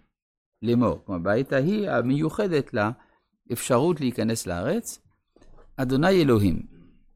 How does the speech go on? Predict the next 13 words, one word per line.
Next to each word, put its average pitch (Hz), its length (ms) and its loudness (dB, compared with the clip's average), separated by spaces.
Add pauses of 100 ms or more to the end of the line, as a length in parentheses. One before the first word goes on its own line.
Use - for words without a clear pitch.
(100)
אתה 160 340 2
חילת 127 600 -2 (1120)
להראות 117 400 0
את 139 120 -2
עבדך, 117 380 -4
את 120 160 -2
גודלך 110 460 -4
ואת 104 80 -8
ידך - 180 -12
החז-, 98 560 -6
חזקה". 95 480 -10
מה 139 160 -4
זה 165 280 -6